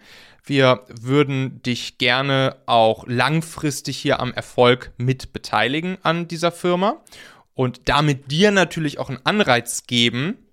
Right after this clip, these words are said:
uns zur Seite zu stehen, an unserer Seite zu sein.“ Ihr könntet euch dann sogar auch noch drauf einigen, in welcher Art und Weise, also zum Beispiel,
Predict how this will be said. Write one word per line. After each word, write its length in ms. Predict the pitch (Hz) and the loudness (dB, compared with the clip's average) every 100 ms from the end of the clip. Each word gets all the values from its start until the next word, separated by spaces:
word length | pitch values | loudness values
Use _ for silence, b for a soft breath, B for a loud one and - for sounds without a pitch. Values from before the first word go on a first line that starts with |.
| _ _ _ _ _ _ _ _ _ - | _ _ _ _ _ _ _ _ _ 2
uns 340 | 170 143 - | 2 4 -2
zur 140 | - | -2
Seite 300 | 117 117 123 | 2 2 0
zu 140 | 151 151 | -6 -10
stehen, 300 | - 165 156 | -2 -2 0
an 180 | - 143 | -4 -4
unserer 300 | 135 127 120 | -4 -2 2
Seite 300 | 117 113 113 | 4 4 0
zu 140 | - 110 | -8 -4
sein.“ 300 | 101 104 131 | 0 0 0
Ihr 80 | |
könntet 500 | 120 - 135 175 175 | -2 0 0 0 -6
euch 220 | - 127 127 | 0 0 0
dann 160 | 127 | -2
sogar 240 | 117 113 - | 0 0 2
auch 140 | 127 | 0
noch 120 | 131 | -2
drauf 320 | - 113 110 | -4 -4 -2
einigen, 380 | 113 113 117 110 104 B B | -4 -4 -4 -8 -10 B B
in 220 | 123 110 | -10 -4
welcher 480 | 110 131 135 135 - | -2 -2 -2 -6 -4
Art 260 | 107 110 | -2 -2
und 180 | - 101 | -4 -12
Weise, 400 | 107 117 151 135 | -4 0 0 -2
also 200 | 104 101 | -4 -8
zum 160 | - 101 | -14 -14
Beispiel, 260 | 95 - | -14 -16